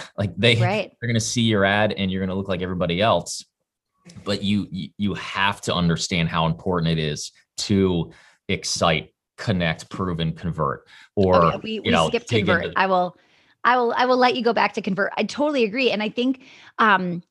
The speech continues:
Speaker 2: you're right. We think it looks good. We think it looks great. And then all of a sudden it's like, when you do your market research, you do look like, just
Speaker 1: Yep.
Speaker 2: like everybody else. You've gotta be really careful.
Speaker 1: Yeah. And so, like, that's what drives me crazy is if I, I see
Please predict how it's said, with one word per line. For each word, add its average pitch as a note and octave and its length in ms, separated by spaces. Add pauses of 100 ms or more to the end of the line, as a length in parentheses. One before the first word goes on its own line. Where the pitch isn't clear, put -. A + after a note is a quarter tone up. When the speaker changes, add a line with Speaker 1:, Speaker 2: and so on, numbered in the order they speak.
(120)
Speaker 2:
you're A3+ 180
right. A3 260
We A3+ 240
think B3 220
it G#3 40
looks G#3 220
good. F#3 220
We A3+ 180
think A#3 220
it A3 80
looks G3 220
great. F#3 200
And F#3 120
then F3 80
all G3 200
of F#3+ 60
a G#3 40
sudden F#3 380
it's - 280
like, G#3 180
when G#3 160
you G#3 80
do G#3 80
your G#3+ 140
market F#3 240
research, F3 480
you F#3+ 120
do A#3 220
look A3 180
like, E3+ 140
just F#3+ 120
Speaker 1:
Yep. F3+ 80
Speaker 2:
like E3 120
everybody E3 360
else. D#3 240
You've F3+ 120
gotta F3+ 220
be E3+ 120
really D#3+ 220
careful. D3 640
Speaker 1:
Yeah. C3 200
And A2 140
so, B2 100
like, G#2+ 200
that's B2 220
what G#2+ 140
drives F#2+ 360
me F#2 160
crazy G#2 400
is E2+ 120
if F2+ 80
I, F2 140
I G#2 120
see F#2+ 500